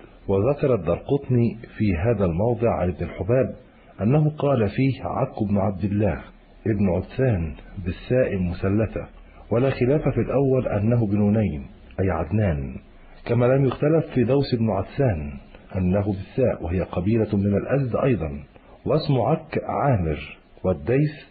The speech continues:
هو بالساء. وقال الزبير: "الزيب بالذال والياء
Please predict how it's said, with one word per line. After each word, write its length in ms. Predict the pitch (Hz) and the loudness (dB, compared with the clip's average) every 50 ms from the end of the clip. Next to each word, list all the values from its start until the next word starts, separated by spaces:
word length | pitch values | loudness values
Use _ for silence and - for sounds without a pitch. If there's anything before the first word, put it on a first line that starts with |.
| - - - - - | -20 -20 -20 -8 -4
هو 180 | 104 107 104 | -2 0 0
بالساء. 680 | 92 92 - - - - 147 117 87 - - - 69 - - - - - - - - - - | 0 -2 -4 -4 -2 0 0 0 0 -2 -6 -10 -14 -14 -14 -18 -20 -20 -20 -20 -14 -4 -2
وقال 360 | 98 98 98 - 127 127 113 | -2 -2 0 0 0 2 2
الزبير: 680 | 98 80 73 80 87 85 110 131 147 147 131 120 - - - - _ _ - - - - | 0 -2 -2 -4 -2 0 2 2 2 2 2 0 -2 -8 -20 -20 _ _ -20 -10 -4 -2
"الزيب 600 | 104 95 87 85 95 123 143 151 135 107 87 - - - - - - 92 | -2 -2 -2 -2 0 2 2 2 2 0 -2 -6 -10 -12 -12 -14 -6 -2
بالذال 720 | 104 98 85 - - 110 120 131 127 117 117 110 101 - - - | -2 -2 -2 0 0 2 2 2 4 4 2 2 0 -2 -4 -4
والياء 680 | 95 98 92 95 110 123 113 92 80 - - - - | -2 0 0 2 2 2 0 0 -2 -4 -6 -12 -14